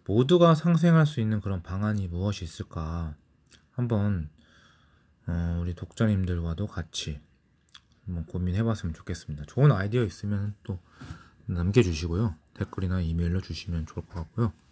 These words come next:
자, 그래서 저는 사실 온라인으로 매장을 차려서, 어, 몇 년 동안 계속 이제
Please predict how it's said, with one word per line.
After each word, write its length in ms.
자, 680
그래서 260
저는 600
사실 420
온라인으로 1700
매장을 720
차려서, 560
어, 520
몇 120
년 180
동안 280
계속 460
이제 540